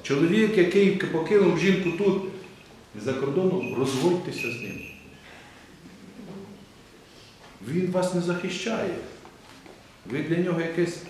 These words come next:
приложення в книжці. Не чоловік, і тут зрадив, і там зрадив.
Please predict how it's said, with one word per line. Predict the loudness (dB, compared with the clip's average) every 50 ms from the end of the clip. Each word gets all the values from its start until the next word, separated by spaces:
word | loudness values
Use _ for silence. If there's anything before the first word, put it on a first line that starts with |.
| -18 -20 -20 -20 -20 -20 -20 -20 -20 -20 -20 -20 -20 -18 -16 -14 -8
приложення | -6 -4 -2 -2 0 2 2 2 2 2 0
в | -4 -6 -4
книжці. | -6 -4 -4 -4 -8 -10 -12 -14 -16 -18 -18 -20 -20 -20 -20 -20 -20 -20 -20 -20 -20 -20 -20 -20 -20 -20 -20 -20 -20 -20 -20 -20 -20 -18 -10 -8
Не | -6 -6
чоловік, | -6 -4 -4 -2 0 0 0 -2 -4 -6 -10 -12
і | -12 -12 -10 -6
тут | -4 -2 -2 0
зрадив, | 0 2 2 2 2 2 2 -2 -2 -4 -4
і | -4
там | -2 -2 -2 -2 -2
зрадив. | -4 -4 -4 -4 -6 -8 -12